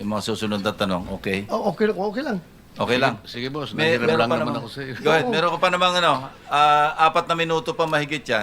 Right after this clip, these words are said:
Speaker 2: Yes, sir.
Speaker 1: So, sige.
Speaker 2: Very quick lang. So, pag hindi ka duty, may ibang nag-deliver ng pera kay Saldico at kay, ah, Speaker Romualdez.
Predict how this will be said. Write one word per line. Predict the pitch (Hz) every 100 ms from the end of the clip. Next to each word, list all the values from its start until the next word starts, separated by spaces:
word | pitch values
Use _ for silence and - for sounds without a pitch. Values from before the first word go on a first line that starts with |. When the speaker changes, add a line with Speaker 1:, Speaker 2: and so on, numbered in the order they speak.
| 226
Speaker 2:
Yes, | 247
sir. | 202
Speaker 1:
So, | 113
sige. | - 131
Speaker 2:
Very | 233 277
quick | 277 269
lang. | 269 185 143 - - - - -
So, | 269 269 240 160 - - - - - - -
pag | 202
hindi | 180 254 311 -
ka |
duty, | 247 226 262 233 180 170
may | 226 240
ibang | 214 254
nag-deliver | 220 185 175 196 180 214 202 202
ng | 185 175
pera | 196 196
kay | 190 190 185 170 - -
Saldico | - 202 190 208 - 196 185
at | 165
kay, | - 190 185 175
ah, | 170 160 151 - -
Speaker | - 202 190 190
Romualdez. | 175 170 180 165 -